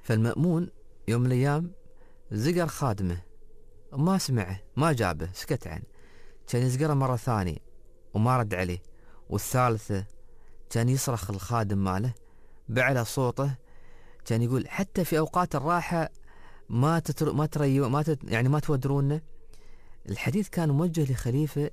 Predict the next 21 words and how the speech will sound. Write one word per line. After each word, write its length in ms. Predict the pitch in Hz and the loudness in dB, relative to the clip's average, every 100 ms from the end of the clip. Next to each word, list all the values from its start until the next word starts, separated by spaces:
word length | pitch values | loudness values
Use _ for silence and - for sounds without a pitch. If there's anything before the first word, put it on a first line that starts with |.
| - | -4
يحكم 520 | 104 139 - - 135 | -2 -2 -4 -2 -2
تقريبا 480 | 123 90 110 139 139 | 0 -2 0 0 0
ثلاثين 1000 | 127 123 110 110 - 135 143 151 139 107 | -2 0 0 0 -2 -2 2 2 2 0
دولة 480 | 120 139 135 139 156 - - - - - - - - | 0 2 2 2 0 -4 -16 -20 -20 -18 -16 -16 -12
في 160 | - 113 | -2 0
مقياس 520 | 110 120 135 131 - | 2 2 0 0 -2
هذا 280 | 127 123 - | 0 0 -2
العصر 340 | 98 127 - | 0 0 -2
اللي 100 | 104 | -4
كان 280 | 98 104 95 | -2 -2 0
موجود 340 | 104 101 107 - | -2 -2 -2 -4
فيه. 200 | - 127 - - - - - - - - - - - - | -6 -6 -10 -20 -20 -20 -20 -20 -20 -18 -18 -18 -12 -2
وما 240 | 104 175 | 2 2
اكتفى 300 | 214 - 190 | 2 -2 0
الخادم 680 | 190 - 165 165 147 143 127 | 0 2 2 2 4 2 0
بهذا 560 | - - 92 110 135 127 | -8 -8 0 4 4 4
الرد، 320 | 117 123 127 - - - - - - - - 98 104 | 2 0 -2 -14 -18 -18 -18 -18 -20 -20 -14 -4 2
قام 380 | 147 180 180 - | 2 4 2 0
وراح 360 | 104 143 151 135 | 2 2 2 0
عند 120 | 123 | 0
الخليفة 680 | 113 123 143 147 147 156 | 0 2 2 2 0 0